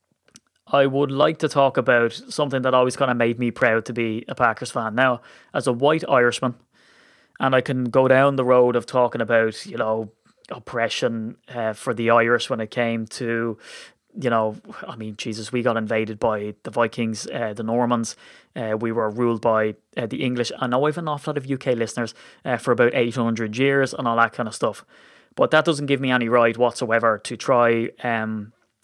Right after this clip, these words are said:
talk on what it would be like to be, um, a black person or an ethnic minority in America. Um, and this is the reason why Colin Kaepernick was kneeling. Um, you know, people have different views on that.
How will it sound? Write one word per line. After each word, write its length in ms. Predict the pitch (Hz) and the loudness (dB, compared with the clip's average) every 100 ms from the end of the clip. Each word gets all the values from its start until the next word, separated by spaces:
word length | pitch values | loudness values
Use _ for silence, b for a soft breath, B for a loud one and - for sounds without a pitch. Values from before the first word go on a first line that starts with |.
| - | -14
talk 400 | - 139 131 - | 2 4 4 2
on 300 | 185 127 113 | -2 -2 2
what 180 | 127 139 | 2 2
it 80 | 131 | 0
would 180 | 131 | -2
be 120 | 117 120 | -2 2
like 260 | 117 117 | 2 2
to 120 | - | -2
be, 360 | 113 113 113 107 B B B B | -4 -2 -2 -4 B B B B
um, 280 | 123 113 113 | 0 0 -2
a 80 | 117 | -2
black 240 | 131 123 | 2 2
person 480 | - 117 - 120 104 b b b | 2 0 0 -4 -6 b b b
or 260 | 131 127 127 | 2 4 4
an 80 | 120 | 2
ethnic 320 | 120 127 - | 0 0 0
minority 580 | 117 110 110 110 113 - | 0 0 0 0 -4 -4
in 100 | 143 | -2
America. 540 | 120 110 107 107 107 - - | 0 0 -2 -6 -10 -10 -8
Um, 460 | 127 113 113 113 - | -4 -4 -4 -8 -6
and 200 | 127 117 | -4 -2
this 140 | 117 | -4
is 60 | 127 | -4
the 80 | 123 | -2
reason 240 | 123 120 | -2 -2
why 100 | 113 | -4
Colin 260 | 110 127 110 | 0 -2 0
Kaepernick 460 | 127 110 120 110 | -2 0 -2 -4
was 140 | 123 139 | -6 -2
kneeling. 340 | 151 151 143 - B B | 0 0 -2 -6 B B
Um, 300 | - 127 117 110 - | -2 0 0 -4 -10
you 140 | 208 | -8
know, 120 | 131 110 | -4 -4
people 260 | 131 123 | -4 0
have 100 | 117 | 0
different 320 | 107 117 113 | 0 -2 -4
views 360 | 104 117 117 110 | -2 0 0 -2
on 280 | - 135 131 | -2 0 2
that. 260 | 127 123 | 2 2